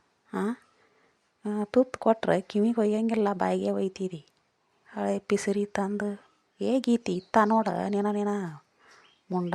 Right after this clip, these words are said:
ಮುಚ್ಚಲಿ ನಿನಗ. ಏನ ಅತ್ತೆವ್ವ ಎಲ್ಲ ಕೆಲ್ಸ ಮಾಡೀನಿ, ಮಾಡಿದ್ರು ಬಾಯಿ ಬಂದಂಗ್ ಬೈತಿಯಲ್ಲ, ನಿನಗೇನಾಗೈತ್ ನಿನಗ?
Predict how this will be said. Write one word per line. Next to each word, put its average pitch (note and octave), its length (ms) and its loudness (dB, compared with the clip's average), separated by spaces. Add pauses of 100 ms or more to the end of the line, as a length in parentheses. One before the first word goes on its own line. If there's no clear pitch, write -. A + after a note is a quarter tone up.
(120)
ಮುಚ್ಚಲಿ F3+ 500 -2
ನಿನಗ. E3+ 340 -6 (2250)
ಏನ A#3+ 240 4 (100)
ಅತ್ತೆವ್ವ A#3+ 360 2
ಎಲ್ಲ G#3+ 320 2
ಕೆಲ್ಸ A3 340 0
ಮಾಡೀನಿ, G#3+ 600 0 (100)
ಮಾಡಿದ್ರು G#3 400 0
ಬಾಯಿ G3+ 260 2
ಬಂದಂಗ್ G#3+ 360 -2
ಬೈತಿಯಲ್ಲ, G3 540 2 (180)
ನಿನಗೇನಾಗೈತ್ G3+ 760 -2
ನಿನಗ? F3+ 240 -4